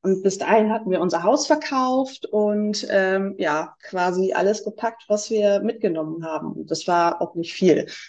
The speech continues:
Ähm, und in diesem Zeitraum, wo Alex zehn Tage in Ecuador war, um das Grundstück zu kaufen, war die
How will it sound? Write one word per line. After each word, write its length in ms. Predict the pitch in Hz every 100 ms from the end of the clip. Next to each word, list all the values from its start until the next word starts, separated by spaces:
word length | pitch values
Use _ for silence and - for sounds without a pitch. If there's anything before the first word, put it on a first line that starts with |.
| _ _ _ _ _ -
Ähm, 1040 | 226 214 208 214 214 214 214 220 214 214 _ _ _ _ _ _ _ _ _ _
und 560 | 214 202 202 202 - - - _
in 200 | - 330
diesem 260 | 339 285 277
Zeitraum, 560 | 277 247 285 - 226 226
wo 80 |
Alex 380 | 208 226 226 -
zehn 200 | - 240
Tage 240 | 240 220 220
in 60 |
Ecuador 480 | 214 220 208 202 202
war, 380 | 202 208 202 202
um 320 | 208 202 196 196
das 220 | 190 -
Grundstück 380 | 359 370 - -
zu 120 | 240
kaufen, 680 | - 240 240 262 254 262 - - - - _ -
war 340 | 202 233 247 240
die 560 | 240 240 233 233 220